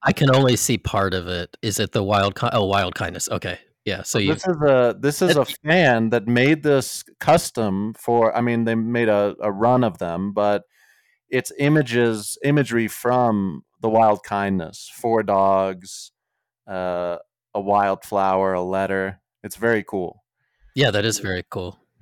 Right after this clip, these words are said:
Speaker 1: I've
Speaker 2: If
Speaker 1: not
Speaker 2: you
Speaker 1: seen
Speaker 2: get
Speaker 1: that
Speaker 2: on,
Speaker 1: before.
Speaker 2: if you get on Etsy and wanna, and get, get engaged in some good old-fashioned capitalist consumption, but in the right direction, uh, check that out. Just type in Silver Jews t-shirts and you'll find it.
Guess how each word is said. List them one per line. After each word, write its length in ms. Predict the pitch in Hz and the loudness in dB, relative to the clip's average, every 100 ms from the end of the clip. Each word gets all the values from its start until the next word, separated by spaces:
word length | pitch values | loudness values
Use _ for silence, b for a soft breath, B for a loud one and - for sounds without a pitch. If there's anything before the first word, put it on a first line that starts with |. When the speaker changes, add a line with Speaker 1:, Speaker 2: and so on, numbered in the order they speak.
| - | -10
Speaker 1:
I've 120 | - 131 | -4 -2
Speaker 2:
If 80 | |
Speaker 1:
not 80 | 101 127 | 0 0
Speaker 2:
you 60 | |
Speaker 1:
seen 120 | 127 | 2
Speaker 2:
get 80 | 143 | 4
Speaker 1:
that 40 | 143 | 4
Speaker 2:
on, 320 | 135 123 117 | 2 0 -2
Speaker 1:
before. 180 | 110 - | -8 -8
Speaker 2:
if 160 | 127 127 | -8 -6
you 80 | 131 | 0
get 180 | 143 139 | 2 2
on 240 | 131 120 - | 2 0 0
Etsy 680 | 139 139 - 123 110 95 95 _ - | 0 0 -2 -2 -4 -6 -12 _ -8
and 140 | 113 | -2
wanna, 280 | 117 117 110 95 | 0 0 -2 -6
and 240 | 123 110 98 | -6 -4 -2
get, 320 | 123 120 113 | 0 -2 -2
get 200 | 127 117 | -4 0
engaged 560 | 113 104 113 113 95 104 | -2 0 0 0 -4 -6
in 100 | 101 | -6
some 220 | 113 104 | -4 -2
good 180 | 117 113 | -2 0
old-fashioned 840 | 107 98 120 110 107 - 104 98 | 0 0 0 0 0 -2 -4 -4
capitalist 680 | - 113 - 110 104 101 - | -2 -2 -2 -4 -2 -6 -8
consumption, 880 | 104 - 101 101 - 107 87 87 - _ | -8 -6 -4 -4 -4 -6 -6 -10 -14 _
but 360 | 98 104 98 - | -2 0 0 -4
in 160 | 113 110 | -4 0
the 100 | 101 | 2
right 300 | 104 113 107 | 2 2 0
direction, 680 | 101 95 90 - 90 85 - _ _ _ | -4 -2 -2 -6 -14 -16 -20 _ _ _
uh, 600 | 98 95 92 87 85 - - _ _ _ _ _ _ _ | -6 -4 -2 -4 -6 -14 -18 _ _ _ _ _ _ _
check 280 | - 113 - | -4 -4 0
that 220 | 104 92 | -2 0
out. 260 | 87 82 - | -4 -6 -14
Just 240 | - 117 - | -10 -10 -2
type 300 | 123 113 - | 0 0 0
in 180 | 107 101 | -2 -2
Silver 320 | - 110 98 | -2 -2 -2
Jews 260 | 92 95 | -6 -10
t-shirts 540 | - 104 95 92 87 - | -8 -10 -8 -8 -8 -6
and 80 | 92 | -8
you'll 120 | 87 | -6
find 340 | - 82 | -8 -8
it. 80 | 82 | -10